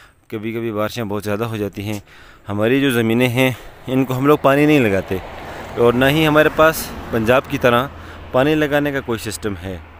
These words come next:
तो हम लोग जो है, अ, बारिशें होती हैं, इंशाल्लाह अल्लाह का शुक्र है यहाँ पे बारिशें वक्त पे हो जाती हैं तो उससे फसल भी बेहतर हो जाती है।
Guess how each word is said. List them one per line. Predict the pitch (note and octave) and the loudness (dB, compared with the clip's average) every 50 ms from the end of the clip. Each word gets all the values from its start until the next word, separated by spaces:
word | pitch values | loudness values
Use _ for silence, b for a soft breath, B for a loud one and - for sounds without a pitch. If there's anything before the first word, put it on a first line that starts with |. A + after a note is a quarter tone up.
| B B B B B B B - G#2 G#2 - | B B B B B B B -16 -14 -8 0
तो | B2 A#2+ | 0 0
हम | A2 A2+ C3+ D3 D#3 | 2 2 0 0 2
लोग | E3 E3 D3+ C#3 | 2 0 0 -2
जो | C3+ | -2
है, | B2+ B2+ B2+ C3+ | 0 0 0 0
अ, | - _ - - - - - - - - - - - - A2 A#2 A2+ A2+ A2 G#2+ G#2 B B B B B | -2 _ -20 -20 -20 -20 -20 -20 -20 -20 -20 -20 -14 -8 -4 -2 0 0 0 -2 -4 B B B B B
बारिशें | A2 G2+ A#2 A#2+ B2 C3+ C3 - D#3+ D3 | -2 2 4 4 4 2 0 0 -2 0
होती | C3+ C3 A#2+ - C#3+ C3+ | 0 -2 -4 -4 -4 -4
हैं, | C3+ C3+ C3 B2+ B2+ | -4 -2 -2 -2 -4
इंशाल्लाह | A#2+ - - B2 A#2+ A#2 A#2 A#2 A2+ | -6 -6 -6 -6 -4 -2 -2 0 0
अल्लाह | A2+ A2 A2 A#2 | 0 -2 -4 -6
का | - A#2 | -6 -6
शुक्र | G#2 - A2+ G2 A#2 A2+ | -8 -8 -8 -4 -2 -2
है | A2+ A2 | 0 0
यहाँ | G#2+ G#2+ G#2 | -2 -4 -4
पे | G#2 G2 | -6 -6
बारिशें | F#2 G2+ G2+ G2 - G#2+ | -4 -4 -4 -4 -4 -6
वक्त | G2 G2 G2 - - | -6 -6 -8 -8 -10
पे | B2 | -8
हो | B2 A#2+ | -6 -4
जाती | A2 G#2+ G2+ - - A2 | -2 -4 -4 -4 -6 -8
हैं | G#2 G#2 G2 - b b b b b b b - | -8 -8 -10 -12 b b b b b b b -10
तो | - G#2 G#2+ | -6 -6 -6
उससे | G#2+ - - G#2+ G2+ | -6 -6 -6 -8 -8
फसल | - G#2 F#2 F#2+ G2 F#2 | -8 -10 -10 -10 -10 -8
भी | F2+ G#2+ | -8 -8
बेहतर | G2+ F2+ F2 E2 - F2 | -8 -8 -10 -10 -10 -12
हो | E2 | -12
जाती | D#2 E2 D#2+ _ - D#2+ | -12 -12 -14 _ -18 -20
है। | D2+ E2 | -20 -20